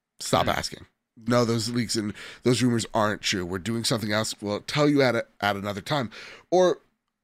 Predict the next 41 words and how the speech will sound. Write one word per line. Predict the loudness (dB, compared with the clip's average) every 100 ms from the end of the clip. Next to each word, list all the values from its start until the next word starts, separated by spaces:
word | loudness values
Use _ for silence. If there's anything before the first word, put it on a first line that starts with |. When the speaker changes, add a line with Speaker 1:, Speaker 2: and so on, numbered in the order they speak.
| -2
Speaker 1:
an, | -2 2
a | 0
great | 4 2
example | 4 2 2 4 2 2
is | 0 4
actually | 2 2 2 2 0 -8 -18 0
there's | 2
a | 2
new | 2 0 0
Transformers | 0 2 2 2 2 4 2
movie | -2 -4 -4
coming | -4 -4 -4
out. | -6 -8 _ -20 -20 _
And | 2 4
a |
leaker | 4 4 4 4
goes, | 4 2 0
"I'll | 2 6 6
announce | 4 2 0 -2
it | -6 -6 -14 -8
because | -4 -4 -4 -8
they | -2 4 4
won't. | 4 0 -6 -10 _ _ _ _ _ -16
Here's | -10 2 4 4 2
Speaker 2:
Mm. |
Speaker 1:
what | 0 0
this, | -2 -4 -6
this | -6 -4 -2
whole | 0 0
movie | 0 -2 -2 -2
is, | -2 -2
and | -4
here's | 0 0 2
who | -2
the | -2
villain | 2 2 2
is." | -2 -4
Like, | -4 -8 _ _ -20 _
how | 2 2
dare | 4 4 6
you, | 4 0 -6